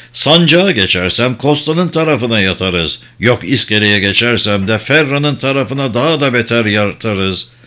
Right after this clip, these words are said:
Bunu göze alamayız. O nedenle kargonun düzgünce istif edilmesi bir gemi için çok önemlidir. Hem pruva ile kıç hem de iskele ile sancak arasında denge olmalı.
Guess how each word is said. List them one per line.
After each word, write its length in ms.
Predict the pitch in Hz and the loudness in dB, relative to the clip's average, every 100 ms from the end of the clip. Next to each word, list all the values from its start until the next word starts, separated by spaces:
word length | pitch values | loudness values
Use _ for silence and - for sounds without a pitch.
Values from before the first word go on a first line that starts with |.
| - - - - | -20 -20 -12 0
Bunu 240 | 180 214 | 2 4
göze 260 | 185 170 175 | 4 4 2
alamayız. 760 | 127 123 113 87 82 78 - - - - | 2 2 2 0 -2 -4 -6 -12 -20 -6
O 200 | 170 202 | 0 2
nedenle 480 | 95 95 113 95 98 | 2 2 0 0 -2
kargonun 640 | 120 127 123 135 151 131 | 0 0 0 -2 -2 0
düzgünce 560 | 135 131 110 156 135 123 | 0 0 0 0 0 0
istif 340 | - - 131 | 0 -2 -2
edilmesi 600 | 110 117 113 104 98 117 | 0 0 0 -2 0 0
bir 160 | 123 147 | 2 0
gemi 320 | 117 139 151 | 2 0 0
için 360 | 139 117 143 120 | 0 0 -2 -2
çok 240 | - 120 | -2 -2
önemlidir. 720 | 107 98 95 95 90 90 85 - - - - - | 0 0 0 0 0 -2 -4 -12 -20 -20 -20 -8
Hem 300 | - 185 156 | 0 2 2
pruva 400 | 156 196 175 95 | 2 4 4 2
ile 340 | 82 82 87 - | 0 -2 -4 -2
kıç 340 | 139 - - | -2 0 0
hem 220 | 127 160 | -2 0
de 120 | 156 | -2
iskele 400 | 135 175 120 110 | -2 -2 -2 0
ile 180 | 101 101 | 0 0
sancak 460 | - 131 127 143 131 | 0 0 0 0 0
arasında 640 | 131 123 131 123 127 104 | -2 -2 -2 -2 -2 0
denge 360 | 104 107 101 110 | 2 2 2 2
olmalı. 600 | 101 90 90 85 82 | 2 0 -2 0 -2